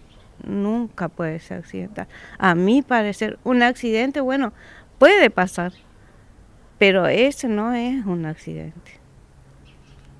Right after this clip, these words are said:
Y mi, mi hermano tiene una foto y lo,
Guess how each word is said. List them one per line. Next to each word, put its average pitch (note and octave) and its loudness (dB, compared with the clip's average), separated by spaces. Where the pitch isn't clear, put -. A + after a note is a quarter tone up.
Y F#3 -8
mi, G3+ -4
mi G3 -6
hermano G#3 -4
tiene C4 -6
una B3+ -4
foto A#3+ -6
y A3 -4
lo, A3 0